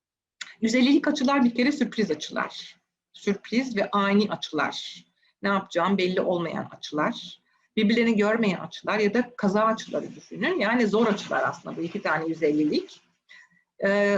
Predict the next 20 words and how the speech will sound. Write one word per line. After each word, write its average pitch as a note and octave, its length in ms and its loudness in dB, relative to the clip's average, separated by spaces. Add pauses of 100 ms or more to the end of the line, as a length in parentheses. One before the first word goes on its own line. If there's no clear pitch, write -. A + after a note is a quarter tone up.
altmışlıkta C#4+ 840 0
oldukça C#4+ 600 2
güzel G3+ 300 0
yani. D3 280 -4
Bu A#3 80 4
iki G#3+ 220 0
gezegen, E3 420 0
altmışlık F#3+ 500 -4
yapan D#3+ 220 -8
iki F#3 200 -8
gezegen F3+ 460 0
iyi D4 180 2
anlaşıyorlar. - 640 -4 (340)
Fakat F#4 380 0
bu B3+ 180 -2
üçüncü D#4+ 420 2
olan F#3 360 2
gezegeni B3 580 4
görmüyorlar F#3 680 2
demektir. - 760 -8